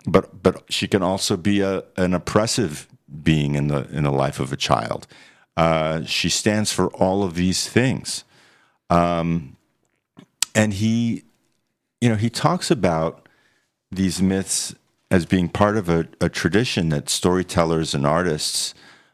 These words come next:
although I don't recall if he uses the word artists or not in particular, but, um, part of, I guess, um,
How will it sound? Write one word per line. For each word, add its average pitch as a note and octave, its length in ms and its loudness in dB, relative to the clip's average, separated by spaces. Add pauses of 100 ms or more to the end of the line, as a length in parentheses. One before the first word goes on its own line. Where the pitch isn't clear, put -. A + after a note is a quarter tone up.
(160)
although E2 200 6
I D#2+ 40 2
don't D#2+ 260 -4
recall D#2 400 0
if C#2+ 120 -2
he D2+ 80 2
uses D2+ 380 0
the D2 100 2
word D2 200 0
artists C#2+ 520 -2
or C#2 60 2
not D2+ 280 2
in A#1+ 80 -8
particular, F2 500 0
but, C2+ 180 -2 (600)
um, E2 600 0 (1120)
part A2+ 240 4
of, - 340 -6 (600)
I F#2 120 4
guess, F2 480 -2 (540)
um, C2 800 -2